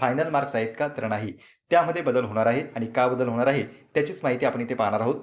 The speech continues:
आणि असे काही विद्यार्थी किंवा विद्यार्थिनी आहेत ज्यांनी बऱ्याच कमेंट्स केलेल्या आहेत की आमची आन्सर की किंवा रिस्पॉन्स शीट ओपन होत नाही, ती आम्हाला पाहता येत नाही, तर त्या संदर्भातही आपण डिस्कशन करणार आहोत. चला तर मग सुरुवात करूया आजच्या व्हिडिओला. त्यापूर्वी तुम्ही जर चॅनलवर पहिल्यांदा आलेले असाल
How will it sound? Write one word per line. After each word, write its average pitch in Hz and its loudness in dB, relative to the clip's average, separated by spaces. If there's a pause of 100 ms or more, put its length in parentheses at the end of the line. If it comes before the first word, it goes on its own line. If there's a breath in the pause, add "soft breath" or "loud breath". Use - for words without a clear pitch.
(140)
आणि 131 2 (260)
असे 139 -4
काही 170 -4
विद्यार्थी 139 -2
किंवा 131 0
विद्यार्थिनी 117 0
आहेत 131 0 (360 loud breath)
ज्यांनी 135 2 (140)
बऱ्याच 165 2
कमेंट्स 143 0
केलेल्या 110 2
आहेत 143 -2
की 127 0
आमची 120 0
आन्सर 117 0
की 123 -6 (320 loud breath)
किंवा 170 2
रिस्पॉन्स 143 -4
शीट 165 -6
ओपन 123 0
होत 123 -2
नाही, 131 0 (320 loud breath)
ती 151 4
आम्हाला 139 4
पाहता 113 0
येत 127 0
नाही, 127 -2
तर - -4
त्या 127 2
संदर्भातही 127 -2
आपण 139 -2
डिस्कशन 139 -4
करणार 117 0
आहोत. 92 -4
चला 101 -2
तर 104 -8
मग 107 -6
सुरुवात 110 -2
करूया 110 2
आजच्या 160 -4 (220)
व्हिडिओला. 98 -2 (380)
त्यापूर्वी 165 0 (100)
तुम्ही 143 -4
जर 139 0 (480 loud breath)
चॅनलवर 147 0
पहिल्यांदा 151 2
आलेले 127 2
असाल 120 0